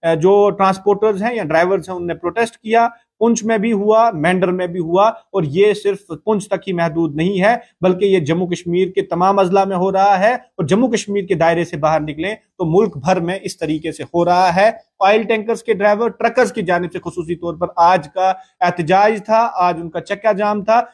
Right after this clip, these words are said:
जिस वजह से हुआ ये कि पेट्रोल पंप पर भीड़ देखने को मिली। भीड़ वाले जो लोग थे उनसे जब बात की गई तो उन्होंने ये कहा कि हो सकता है आने वाले दिनों में अगर ये मामला हल नहीं होता है,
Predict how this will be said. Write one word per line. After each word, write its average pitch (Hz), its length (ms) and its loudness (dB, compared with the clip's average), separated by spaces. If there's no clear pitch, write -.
जिस 208 180 -2
वजह 202 240 0
से 190 140 -6
हुआ 165 260 -2
ये 190 280 2
कि - 340 -8
पेट्रोल 196 380 2
पंप 185 380 -4
पर 196 160 2
भीड़ 175 380 -2
देखने 190 320 -2
को 185 140 -4
मिली। 196 340 0
भीड़ 233 380 4
वाले 196 360 2
जो 185 120 0
लोग 180 440 2
थे 180 100 -2
उनसे 190 260 -6
जब 160 180 -6
बात 151 300 0
की 170 80 -6
गई 170 200 -4
तो 180 100 -12
उन्होंने 156 200 -10
ये 147 140 -6
कहा 160 300 0
कि - 360 -4
हो 180 180 2
सकता 226 340 -2
है 202 80 2
आने 180 260 0
वाले 160 240 -2
दिनों 160 240 -6
में 185 160 -2
अगर 170 380 -2
ये 165 200 0
मामला 151 360 2
हल 160 160 0
नहीं 156 300 0
होता 185 320 2
है, 214 240 2